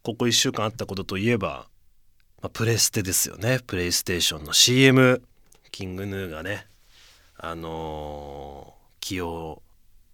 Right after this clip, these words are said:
していただいて、キングヌーを起用していただい-、起用していただいて、キングヌーを起用していただいて、はい。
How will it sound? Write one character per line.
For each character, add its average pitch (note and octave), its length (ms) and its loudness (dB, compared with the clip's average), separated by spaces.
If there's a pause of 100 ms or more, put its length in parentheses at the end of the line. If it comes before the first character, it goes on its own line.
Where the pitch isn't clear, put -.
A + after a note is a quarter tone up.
し - 140 -2
て A2+ 80 -2
い G2 40 -2
た G#2+ 120 -2
だ G2 80 0
い F2 60 -6
て、 - 200 -14 (220)
キ - 120 -14
ン F#2 60 -8
グ F#2+ 80 -4
ヌ A2 100 0
ー G2+ 60 -2
を E2 40 -10
起 - 120 -10
用 F#2 140 -4
し - 80 -2
て - 100 -6
い F#2 40 -6
た A#2 100 -2
だ A2 100 0
い-、 G#2 100 -6 (180)
起 G#2+ 160 -4
用 G#2+ 180 -2
し - 80 0
て G#2+ 80 -4
い F2+ 60 -6
た G2+ 100 -4
だ F#2+ 100 -2
い F2+ 60 -6
て、 - 160 -16
キ - 180 -6
ン A2+ 60 0
グ A#2 100 2
ヌ B2+ 120 4
ー A2 40 4
を F2+ 80 -2
起 - 140 -4
用 F#2+ 80 -2 (100)
し F#2 80 -2
て G2+ 80 -6
い F2+ 60 -10
た F2+ 100 -2
だ E2 80 -4
い D#2+ 60 -8
て、 D#2+ 220 -14 (200)
は - 220 -14
い。 - 100 -20